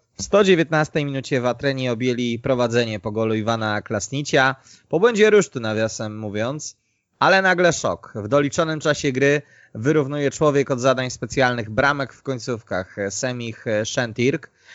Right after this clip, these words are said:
Bilić mało co nie pobił sędziego technicznego, e, twierdząc, że czas został za bardzo, e, wydłużony. W karnych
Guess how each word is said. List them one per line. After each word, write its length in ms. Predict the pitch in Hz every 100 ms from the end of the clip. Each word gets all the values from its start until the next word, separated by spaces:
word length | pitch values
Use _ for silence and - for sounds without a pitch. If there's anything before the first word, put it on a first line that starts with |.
| - -
Bilić 340 | 113 156 180 151
mało 280 | 147 160
co 180 | 151 156
nie 160 | 147 139
pobił 380 | - 143 156 160
sędziego 480 | 151 135 143 139
technicznego, 840 | 143 151 - 156 - 156 123 101 95 - - - -
e, 320 | 123 131 131
twierdząc, 600 | 127 - 131 127 131 131
że 480 | 117 120 123 120 120 120
czas 280 | 139 131 120
został 400 | 123 123 123 120
za 160 | 117
bardzo, 640 | 104 113 110 110 110 110 - _ _
e, 240 | - 117 117
wydłużony. 800 | 120 117 117 113 110 107 113 135 - _ _ - _ _ _
W 140 | -
karnych 600 | - 135 139 139 143 139